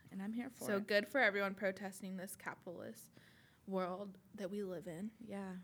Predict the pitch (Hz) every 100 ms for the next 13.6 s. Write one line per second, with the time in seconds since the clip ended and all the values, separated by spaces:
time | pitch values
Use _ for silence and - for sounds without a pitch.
0 | - - - 214 208 196 196 196 196 202
1 | - - - - - - 240 247 208 208
2 | 202 - - 240 220 196 196 202 220 208
3 | 208 202 185 175 196 - - - _ 190
4 | 190 190 202 226 208 208 208 208 202 196
5 | 190 - - 202 196 233 285 269 254 233
6 | 226 220 196 202 202 208 190 190 190 196
7 | 202 202 196 190 214 - 196 202 202 196
8 | - - - - - 214 208 220 208 180
9 | 196 190 196 196 185 160 175 - - 151
10 | 151 196 - - 190 220 - - - 220
11 | 220 233 285 285 277 277 - - 262 240
12 | 233 190 156 117 110 190 - - 202 208
13 | 202 202 202 196 - 277